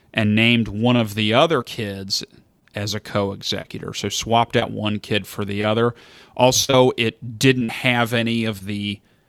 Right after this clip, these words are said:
I guess, conditions, uh, for the kids that the other one did about, like, they have to go to business school and get a degree before they can get money.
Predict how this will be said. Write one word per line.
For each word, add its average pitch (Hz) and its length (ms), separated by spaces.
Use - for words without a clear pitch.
I 104 140
guess, 104 260
conditions, 98 1200
uh, 101 160
for 104 180
the 101 120
kids 107 440
that 104 140
the 104 160
other 113 160
one 101 260
did 104 160
about, 101 280
like, 101 200
they 104 100
have 120 120
to 110 80
go 101 140
to 98 60
business 101 460
school 101 380
and 98 120
get 98 140
a 101 40
degree 98 500
before 101 360
they 95 140
can 98 220
get 98 200
money. 98 480